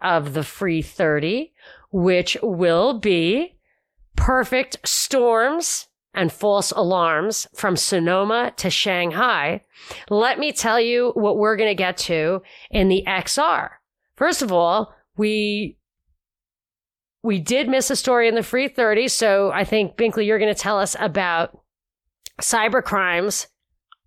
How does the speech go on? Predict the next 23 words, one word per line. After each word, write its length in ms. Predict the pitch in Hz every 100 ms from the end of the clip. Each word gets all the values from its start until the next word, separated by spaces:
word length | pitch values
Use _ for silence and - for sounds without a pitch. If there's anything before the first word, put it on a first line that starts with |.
| _ -
on 280 | 196 165 147
schedule 800 | - 214 170 175 156 196 226 -
coming 280 | - 175 175
up 120 | 151
soon 480 | - 214 180 175 226
in 120 | 202
the 60 | 175
near 140 | 170
future. 540 | - 185 - 208 262 - - - - - -
And 480 | - 214 208 202 220 -
I 240 | 233 330
am 180 | 415 294
going 400 | 233 214 214 214
to 680 | - 226 208 202 190 196 - _ _ _ _ _ _ _ _ _ _ _ _ _ _ _ _ _ _ _ _ -
give 200 | 247 196
you 160 | 220
why 640 | 208 208 202 196 196 190 -
I 180 | 208 208
think 340 | - 202 190
the 220 | 175 170 180
farce 560 | - 233 262 277 -
is 200 | - 277
strong 680 | - - 262 302 262 135